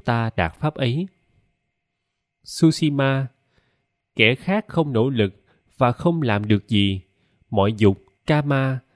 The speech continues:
đều thành đạt. Hướng tối thượng là gì?" Sakka: "Kẻ khác không nỗ lực,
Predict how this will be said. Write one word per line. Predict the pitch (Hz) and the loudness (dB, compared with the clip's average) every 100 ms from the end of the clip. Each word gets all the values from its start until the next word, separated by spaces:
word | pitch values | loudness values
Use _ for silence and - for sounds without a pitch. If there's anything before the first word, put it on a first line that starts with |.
| _ - | _ -4
đều | 104 104 | 0 0
thành | - 107 101 | -2 -4 0
đạt. | 92 90 - _ _ _ _ | 0 0 -6 _ _ _ _
Hướng | _ 160 202 233 | _ 2 2 2
tối | 165 208 | 2 2
thượng | - 98 87 101 | 2 0 0 -2
là | 98 | -2
gì?" | 90 98 92 82 - _ _ _ _ _ _ _ _ _ _ _ _ _ | -2 0 0 -2 -10 _ _ _ _ _ _ _ _ _ _ _ _ _
Sakka: | - - 165 - 120 117 113 _ _ _ _ _ _ _ _ | -4 -2 -2 0 0 0 -4 _ _ _ _ _ _ _ _
"Kẻ | - 117 | 0 0
khác | - 190 214 | 2 -2 -2
không | - 175 156 | -2 -2 0
nỗ | 117 151 | 0 2
lực, | 120 | 0